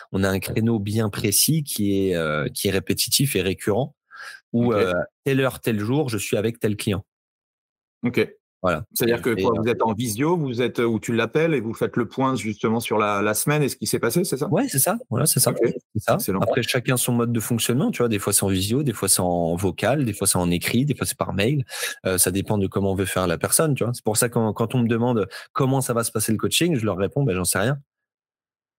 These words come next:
Speaker 1: Si
Speaker 2: Mhm.
Speaker 1: je savais déjà à l'avance, ça serait pas cent pour cent personnalisé.
Speaker 2: Ouais.
Speaker 1: Tu vois ? <laughs> Donc,
Speaker 2: Mhm.
Speaker 1: euh,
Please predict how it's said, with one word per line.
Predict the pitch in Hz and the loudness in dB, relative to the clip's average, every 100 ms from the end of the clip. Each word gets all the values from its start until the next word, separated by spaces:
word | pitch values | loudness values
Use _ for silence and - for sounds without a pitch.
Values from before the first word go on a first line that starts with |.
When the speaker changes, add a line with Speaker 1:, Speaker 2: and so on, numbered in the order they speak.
| _ _ _ _ _ 117 | _ _ _ _ _ -2
Speaker 1:
Si | 110 | 0
Speaker 2:
Mhm. | |
Speaker 1:
je | 117 | 2
savais | - 113 117 | 2 0 0
déjà | 117 117 | 0 0
à | |
l'avance, | 120 120 131 | 0 0 -2
ça | - | -4
serait | - 101 | -4 0
pas | 101 | 0
cent | - | 2
pour | 95 98 | 0 0
cent | 107 | 0
personnalisé. | 95 95 98 95 107 135 139 _ _ _ _ _ _ _ _ - | 0 0 0 2 2 0 -2 _ _ _ _ _ _ _ _ -4
Speaker 2:
Ouais. | |
Speaker 1:
Tu | 110 | 0
vois ? | 113 | 2
<laughs> | 117 - - - _ - - | 0 -2 -6 -8 _ -10 -4
Donc, | 104 | 0
Speaker 2:
Mhm. | 110 | 2
Speaker 1:
euh, | 92 | 0